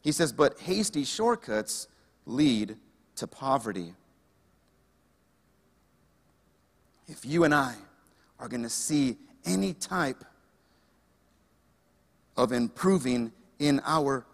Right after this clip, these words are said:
homes, it's gonna take planning. It's gonna take you and I putting effort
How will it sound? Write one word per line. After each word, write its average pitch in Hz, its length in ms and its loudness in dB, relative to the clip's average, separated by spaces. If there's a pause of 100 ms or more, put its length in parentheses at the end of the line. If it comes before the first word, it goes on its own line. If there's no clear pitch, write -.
(120)
homes, 110 840 -6 (440)
it's - 180 -12
gonna 127 220 -6
take 123 340 -10
planning. 110 420 -12 (1500)
It's - 160 -8
gonna 175 180 6
take 165 260 6
you 190 260 6
and 180 100 10
I 165 340 10 (1120)
putting 190 400 8
effort 190 640 6